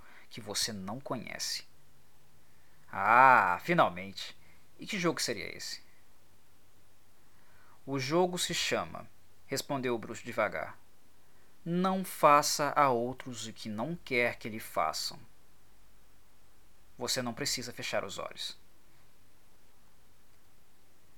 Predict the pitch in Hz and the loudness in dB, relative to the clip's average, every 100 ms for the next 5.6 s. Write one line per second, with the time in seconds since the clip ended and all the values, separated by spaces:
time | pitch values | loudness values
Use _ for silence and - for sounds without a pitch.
0 | - - - - 190 220 233 226 233 190 | -14 -14 -14 8 10 10 8 0 2 2
1 | 123 123 117 139 - 180 - 180 170 104 | 2 0 -2 -4 -2 -2 -2 2 2 2
2 | 62 - - - - - - - - - | -4 -8 -10 -10 -14 -16 -16 -16 -14 -14
3 | - - - - - - - - 113 156 | -14 -14 -16 -16 -16 -16 -4 0 2 4
4 | 202 185 127 113 135 - - 185 156 113 | 4 4 8 10 10 8 2 2 2 2
5 | 131 151 135 90 - - | 2 2 4 6 4 -2